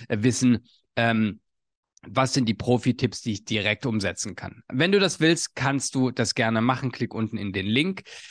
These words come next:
Ich danke dir für deine Aufmerksamkeit. Ich wünsche dir einen großartigen Tag, wenn du gerade im Laden bist, einen großartigen Geschäftstag.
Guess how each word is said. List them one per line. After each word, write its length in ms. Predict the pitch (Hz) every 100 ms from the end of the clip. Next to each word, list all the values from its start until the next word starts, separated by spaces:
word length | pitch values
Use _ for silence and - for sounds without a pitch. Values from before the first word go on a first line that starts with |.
| - _ _ _ _ _ _ _ _ _ -
Ich 180 | 170 185
danke 260 | 180 160
dir 140 | 165 151
für 100 | 156
deine 220 | 147 127
Aufmerksamkeit. 1000 | 139 151 139 - 143 135 127 120 123 - -
Ich 240 | 143 120
wünsche 380 | 135 139 - - -
dir 460 | 120 120 117 117 113
einen 380 | 113 113 113
großartigen 760 | 113 113 131 143 127 127 120 110
Tag, 280 | 117 113 -
wenn 100 | 113
du 80 | 113
gerade 260 | 117 110
im 60 | 110
Laden 300 | 107 110 110
bist, 200 | 110 -
einen 140 | 107
großartigen 960 | 101 104 123 123 - 110 104 107 101 90
Geschäftstag. 1300 | 104 - - 131 143 - - - 120 120 120 -